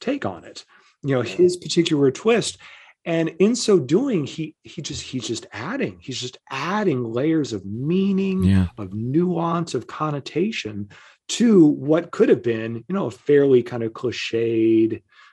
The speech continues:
Speaker 1: uh, communication of some, you know, sort of basic affect or experience.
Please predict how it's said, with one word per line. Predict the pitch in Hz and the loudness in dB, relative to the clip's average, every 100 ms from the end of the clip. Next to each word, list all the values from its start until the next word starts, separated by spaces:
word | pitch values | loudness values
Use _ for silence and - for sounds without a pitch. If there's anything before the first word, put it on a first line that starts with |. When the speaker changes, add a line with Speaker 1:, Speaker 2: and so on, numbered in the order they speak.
| _ | _
Speaker 1:
uh, | 110 104 104 | -8 -8 -8
communication | - 117 107 - 107 104 101 | -6 -6 -6 -4 -4 -4 -10
of | 95 95 | -12 -12
some, | - 101 104 101 101 | -10 -6 -6 -8 -10
you | 113 | -12
know, | 98 95 | -12 -10
sort | - 98 | -6 -4
of | 98 95 - _ - | -4 -8 -20 _ -8
basic | 101 101 - 92 - | -6 -4 -6 -8 -12
affect | 92 95 - 98 - | -14 -14 -14 -14 -14
or | 95 | -16
experience. | - - 135 131 104 98 | -14 -8 -4 -4 -6 -10